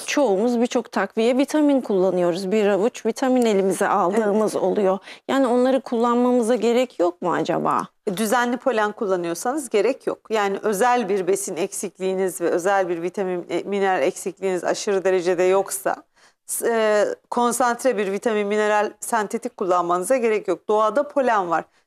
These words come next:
Speaker 2: Düzenli polen kullanın. Bütün vitamin, mineraller zaten orada var.
Speaker 1: Polen aynı zamanda yine kolajen üretimini arttıran bir şey mi?
Speaker 2: E, polen, e, de o royal aktin ve onidoksidekonoik asit dediğimiz arı sütünde bulunan maddeler yok.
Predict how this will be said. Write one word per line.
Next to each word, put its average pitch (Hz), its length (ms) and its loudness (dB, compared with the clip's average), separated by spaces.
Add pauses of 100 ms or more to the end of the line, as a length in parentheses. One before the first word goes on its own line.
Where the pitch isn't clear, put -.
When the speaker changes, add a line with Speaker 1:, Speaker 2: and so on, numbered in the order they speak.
(120)
Speaker 2:
Düzenli 233 400 0
polen 190 360 0
kullanın. 277 520 0
Bütün 285 280 0
vitamin, 208 360 -2
mineraller 208 540 2
zaten 208 400 0
orada 190 300 2
var. - 280 -2 (320)
Speaker 1:
Polen 262 280 2
aynı 247 280 2
zamanda 240 480 2
yine 226 540 2 (160)
kolajen 226 360 2
üretimini 220 500 0
arttıran 277 540 2
bir 226 40 0
şey 170 260 -2
mi? 170 240 -2
Speaker 2:
E, 240 220 0
polen, 370 640 2
e, 285 60 0 (420)
de 339 220 2
o 285 180 2
royal 294 380 4
aktin 381 340 0
ve 330 80 2
onidoksidekonoik 294 1040 2
asit - 320 -2
dediğimiz 202 440 -2
arı 254 220 2
sütünde 269 480 -2
bulunan 254 360 2
maddeler 254 640 2
yok. - 340 -4